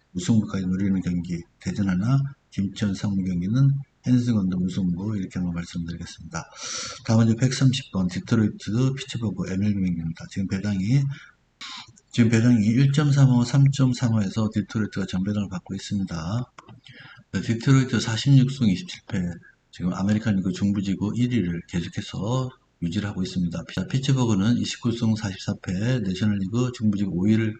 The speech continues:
기록하고 있는데, 최근에 좀 많이 흔들리는 모습을 보이고 있습니다.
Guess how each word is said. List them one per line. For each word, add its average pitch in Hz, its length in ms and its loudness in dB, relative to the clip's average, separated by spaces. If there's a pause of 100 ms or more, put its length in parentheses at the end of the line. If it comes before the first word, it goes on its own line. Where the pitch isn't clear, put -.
기록하고 95 360 -6
있는데, 95 400 0 (360)
최근에 127 380 2
좀 98 160 -2
많이 110 460 4
흔들리는 123 460 4
모습을 90 300 -4
보이고 92 240 -6
있습니다. 90 420 -8